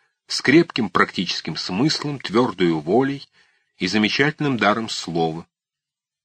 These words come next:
Человека ещё молодого, доброго и холодного, как лёд.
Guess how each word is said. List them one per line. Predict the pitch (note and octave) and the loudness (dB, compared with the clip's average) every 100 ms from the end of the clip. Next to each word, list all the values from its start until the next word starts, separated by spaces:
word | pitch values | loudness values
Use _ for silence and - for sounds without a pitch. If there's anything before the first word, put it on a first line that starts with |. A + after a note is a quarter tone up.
| _ _ _ | _ _ _
Человека | - G#2+ C3+ D3+ | 0 4 4 4
ещё | G2+ - F2+ | 0 -2 -4
молодого, | D#2+ D#2 D#2 D3+ D3+ D3+ | -4 -4 4 6 6 0
доброго | F#2+ G2 C3 C#3 C3+ C3 C3+ - _ _ _ _ _ _ _ _ _ _ _ | 0 2 2 0 -4 -4 -6 -14 _ _ _ _ _ _ _ _ _ _ _
и | D#3 | -12
холодного, | - F#3 D2 - C#2+ C2+ | -6 -6 -6 -10 -14 -12
как | - - | -12 -12
лёд. | C2+ A#1+ _ - | -12 -12 _ -20